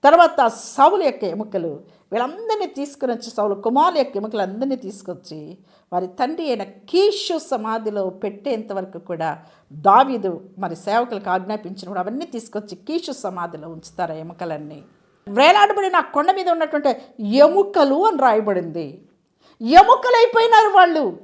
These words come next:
ఆ ఎముకలు తీసుకొచ్చి సమాధిలో పెట్టారట. కీషు సమాధిలో పెట్టినప్పుడు దేశములో కరువు పోయింది. హల్లెలూయా.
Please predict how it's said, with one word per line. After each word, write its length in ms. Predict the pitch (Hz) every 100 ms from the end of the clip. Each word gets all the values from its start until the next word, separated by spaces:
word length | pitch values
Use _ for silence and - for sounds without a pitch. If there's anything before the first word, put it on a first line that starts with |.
| -
ఆ 60 |
ఎముకలు 600 | 226 180 226 392 - 392 294
తీసుకొచ్చి 560 | 262 262 - 233 220
సమాధిలో 520 | 214 220 180 180 190
పెట్టారట. 580 | 202 190 - 165 147 139 151 160 190 _ _ _ _ _
కీషు 540 | 220 247 294 - 302
సమాధిలో 680 | 294 - 247 180 185 202 214
పెట్టినప్పుడు 880 | 208 180 175 175 160 - 156 147 185 _ _ _ _ _
దేశములో 680 | 156 185 254 - 269 240 202
కరువు 500 | 190 - 233 180 175
పోయింది. 600 | 180 180 175 151 170 185
హల్లెలూయా. 960 | 165 170 180 175 185 180 185 185 190 185